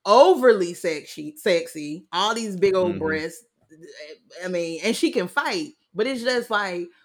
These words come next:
Speaker 1: why does she have to be all these breasts and being all super duper sexy in order for people to kinda respect how good she is of a fighter? Like, I didn't like that. I thought that was dumb.
Speaker 2: Mm-hmm.
Speaker 1: And maybe that's just me being, going too deep with it, but I did notice the contrast with the women.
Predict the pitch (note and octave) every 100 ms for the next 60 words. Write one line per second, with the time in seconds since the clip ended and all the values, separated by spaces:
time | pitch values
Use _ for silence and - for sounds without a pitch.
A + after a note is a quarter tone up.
0 | _ F#3+ G3+ B3 B3 B3+ A#3+ G#3+ G#3+ G3
1 | G#3 G3+ G3 F3 F3 G#3 G3+ G3 E3 E3
2 | F#3+ G3 - F3 E3+ F#3+ F#3+ F3 F3+ -
3 | A3 F#3+ G3 F#3 F#3 F#3 F3+ F3 E3+ F3
4 | F#3 F3+ - F3 F3 D#3+ D#3+ _ _ -
5 | A3+ F#3+ F#3 F#3 F#3+ F3 F3 F#3 F3 E3+
6 | F3 E3+ F3+ - F3 E3 D#3+ D#3 D3 D#3
7 | D3+ C3+ C#3 D#3 G3+ F3+ E3 D3 C#3+ E3
8 | F3+ E3 D3+ D3 D3+ D#3 C#3 C#3 _ _
9 | _ _ _ _ _ _ _ - - D2+
10 | E3 F#3 G#3 G3+ F#3+ F3+ F3+ F3+ E3+ E3+
11 | E3 D#3+ D3+ _ _ _ _ _ _ _
12 | _ _ _ _ _ _ - _ F3+ G3+
13 | G#3 G3 G3+ F3 F#3 D#3+ E3+ D#3 F3+ F3
14 | F3+ F#3 F3 E3+ - F3+ E3+ E3 D3+ D#3
15 | D#3 D#3+ D#3+ D3 B2 F#3